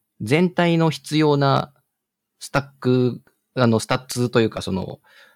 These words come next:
スキルレベルが自分の中でザラッと並んできたら、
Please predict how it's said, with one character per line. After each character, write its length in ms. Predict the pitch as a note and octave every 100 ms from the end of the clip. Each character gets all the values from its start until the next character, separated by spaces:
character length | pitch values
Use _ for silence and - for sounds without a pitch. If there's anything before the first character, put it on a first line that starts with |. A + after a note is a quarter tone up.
| -
ス 140 | - -
キ 120 | C3
ル 100 | C3
レ 100 | B2+
ベ 100 | G#2
ル 100 | F#2
が 220 | - - _ _ _ _ _ _
自 120 | A#2 B2
分 80 |
の 60 | D3+
中 140 | C#3+
で 80 | G2
ザ 120 | F#2+
ラ 100 | E3 F#3+
ッ 60 | - _ _ _
と 80 | G#2+
並 260 | G#2+ A2+ B2+
ん 40 |
で 80 | C3+
き 80 | -
た 100 | B2
ら、 340 | D3+ A2 -